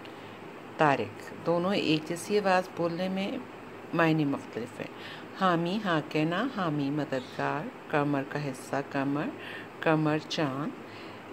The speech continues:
ऐसे लिखा जाएगा वाक़या, अ, मौजूद होना, वाक़या, किस्सा या कहानी, इनके जुमले, ज़रा, थोड़ा सा,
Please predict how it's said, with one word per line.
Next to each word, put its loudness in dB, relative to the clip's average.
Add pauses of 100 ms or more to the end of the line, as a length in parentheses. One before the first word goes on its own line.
ऐसे 8
लिखा 4
जाएगा 6
वाक़या, 4
अ, 0
मौजूद 2 (100)
होना, 0 (460)
वाक़या, 4
किस्सा 0
या 2
कहानी, 0 (500)
इनके 0
जुमले, 2 (240)
ज़रा, 4 (400)
थोड़ा 4
सा, -2